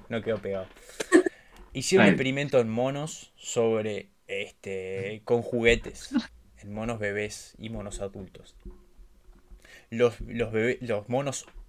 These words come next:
Speaker 1: masculinos tendían a agarrar más los juguetes como los autitos, como lo, los que nosotros estereotipamos como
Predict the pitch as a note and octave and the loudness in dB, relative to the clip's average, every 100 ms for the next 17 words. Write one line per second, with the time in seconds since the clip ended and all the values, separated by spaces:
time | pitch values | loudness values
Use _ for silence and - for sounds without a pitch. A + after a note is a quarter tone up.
0 | _ - A2+ G#2+ - B2 D3 D#3 E3 - | _ -14 -12 -8 -4 -4 -2 -4 -6 -6
1 | A2 A2+ C3+ B2+ G#2+ G#2+ A2+ A2+ A2 A2 | -4 -2 -2 -2 -4 -2 -2 -2 -4 -6
2 | A2+ G#2 G#2+ G#2+ G#2+ - G2+ G2+ G2+ G2 | -6 -6 -4 -4 -6 -8 -8 -6 -6 -4
3 | G#2 G#2+ A2 B2+ B2 A#2 B2 A#2+ A#2+ A#2 | -4 -4 -2 -4 -2 2 6 8 6 4
4 | - _ _ _ _ _ _ G#2 G2+ G#2 | -4 _ _ _ _ _ _ -12 -10 -8
5 | G2+ G2+ - A2+ G#2+ A#2 A2+ B2 D#3+ D3+ | -6 -6 -6 -8 -4 -2 0 2 4 4
6 | B2+ A#2 G#2+ A#2 B2+ D3+ - C#3+ A#2 G#2+ | 4 2 2 2 2 2 -2 -2 -2 -2
7 | G#2 G#2 G#2 | -4 -4 -6